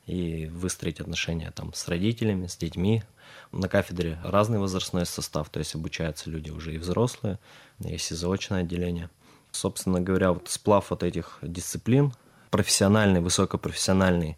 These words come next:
преподавательский состав кафедры, в результате получается вот эта технология уникальная. И специалисты с нашей кафедры реализуются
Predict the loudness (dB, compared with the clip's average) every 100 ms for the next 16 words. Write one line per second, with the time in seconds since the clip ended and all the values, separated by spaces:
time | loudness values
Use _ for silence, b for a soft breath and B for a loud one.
0 | -4 -2 0 4 4 4 -2 -4 -4 -4
1 | -6 -6 -6 -10 -8 -10 -10 b b b
2 | b -10 -6 -4 -2 4 4 4 -4 -6
3 | -4 -2 -2 -4 -8 -6 -8 -8 -8 0
4 | 2 2 0 -2 -4 -4 -4 -4 -6 -12
5 | _ b b b b -12 -12 -10 -2 2
6 | 2 0 -4 -2 -2 -2 -8 -10 -8 -6
7 | -4 -2 -4 -4 -2 -4 -4 -8 -10